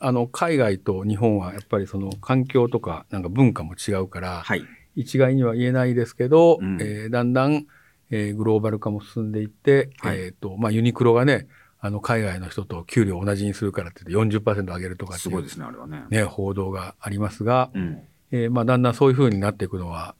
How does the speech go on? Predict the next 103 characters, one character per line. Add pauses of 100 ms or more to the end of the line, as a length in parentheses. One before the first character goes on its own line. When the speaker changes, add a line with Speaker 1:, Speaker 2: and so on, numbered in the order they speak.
Speaker 1:
こ (340)
う、
不
可
逆
的
で
も
う、
も
う (120)
後
戻
り
多
分
で
き
な
い
と
思
う
か
ら、
Speaker 2:
は
い
は
い。 (400)
Speaker 1:
そ
う
す
る
と
ジ
ェ
イ
ソ
ン
さ
ん
の
言
っ
て
る
こ
と
を、 (280)
な
ん
か、
え
ー
と、
一
応
頭
に
入
れ
と
い
て、
Speaker 2:
は
い。 (220)
Speaker 1:
な
ん
か、
あ
の、
俺
だ
っ
た
ら
こ
う
し
よ
う
か
な
っ
て
い
う
の
を、
な
ん
か、
こ
れ
か
ら
考
え
と
い
た
方
が、